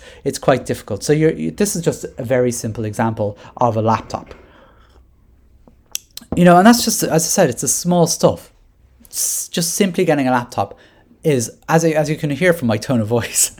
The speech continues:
<laughs> it's a frustrating experience. I mean, for a laptop, you're nearly actually, you know, the way, the way they've done it, it's nearly quicker to, I mean, just go out and buy the laptop yourself without going through the system. I mean, and, and just putting it down to I C T if you possibly can. It's so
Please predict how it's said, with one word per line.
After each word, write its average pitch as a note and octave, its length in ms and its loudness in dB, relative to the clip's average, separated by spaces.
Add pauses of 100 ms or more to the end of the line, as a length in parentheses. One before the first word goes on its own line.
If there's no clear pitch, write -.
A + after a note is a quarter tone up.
(160)
<laughs> - 200 -20
it's E3+ 500 2
a D3+ 60 -4
frustrating F3 560 0
experience. A#2 640 4
I D#3 60 -4
mean, G3+ 220 -4
for F#3+ 140 2
a F#3 120 4
laptop, F#3 500 2
you're D3 120 0
nearly G#3 300 4
actually, C3+ 400 2
you C#3 60 -2
know, C#3+ 80 0
the D3+ 100 -4
way, A3+ 200 4
the E3+ 180 0
way F#3+ 160 4
they've D#3 240 0
done C#3 180 2
it, G#2+ 220 -4 (460)
it's - 220 -4
nearly F3 340 2
quicker E3 500 2 (300)
to, A2+ 180 -4 (460)
I A2 100 -8
mean, G#2+ 200 -10
just - 360 -8
go C#3 120 0
out B2+ 120 4
and A#2 100 -6
buy A2+ 120 0
the G#2+ 80 -4
laptop G#2 360 -8
yourself A2 360 -4
without G#2 220 -8
going G#2 220 -6
through A2 140 -12
the G2+ 80 -10
system. - 520 -8
I A2+ 60 -6
mean, A2 200 -4
and, A#2 220 -6
and G#2+ 120 -6
just G#2+ 180 -10
putting A#2+ 180 -4
it A2 80 -4
down A2 200 -4
to G#2 120 -4
I G#2+ 100 -4
C A2 220 -10
T A2 240 -4
if F#2 100 -12
you G#2+ 80 -12 (240)
possibly G#2+ 360 -10
can. G#2+ 280 -4 (320)
It's - 200 -6
so B2+ 440 4